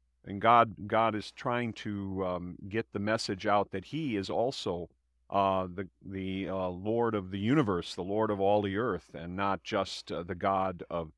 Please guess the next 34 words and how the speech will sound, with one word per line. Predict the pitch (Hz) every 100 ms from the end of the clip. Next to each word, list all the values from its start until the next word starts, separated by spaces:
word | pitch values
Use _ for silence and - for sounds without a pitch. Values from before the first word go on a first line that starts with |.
| _ -
of | 85 80
Israel. | 123 156 113 92 85
But | 98 120 - _ _ _
in, | - 117 120
in | 123
the | 123 123
earlier | 147 180 143 107
part | - 113 104 104
of | - 98 95 85 90
the | 101 98
prophecy, | - 104 101 104 - 107
you | 104 90 98 107
had | 104 120 117 110 92
the |
people, | - - 123 - 107 101 _ _ _
uh, | - 92 90
being | 87 92 117 110
unfaithful | 117 110 - 151 190 - 104
to | - 82
God, | 82 78 76
and | 90 98
of | -
course | - 117 -
also | 113 117 117
following | 107 123 123 123 101
all | 101 101
the | 98
nations | 98 104 - 101 90
around | 92 104 143 156
them, | 95 95
and, | 98 98 95 _ _ _ -
um, | 90 92 90 95 -
in, | 107 104
in | 101 101 98